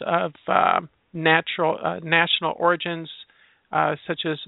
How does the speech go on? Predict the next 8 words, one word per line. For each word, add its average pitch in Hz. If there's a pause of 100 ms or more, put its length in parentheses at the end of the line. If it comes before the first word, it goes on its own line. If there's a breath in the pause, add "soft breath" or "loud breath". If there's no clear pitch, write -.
(280)
uh, 170
Mexico 160
or 139 (380 soft breath)
a-, 170 (180)
people 180
from, 156
uh, 151 (320)
um, 175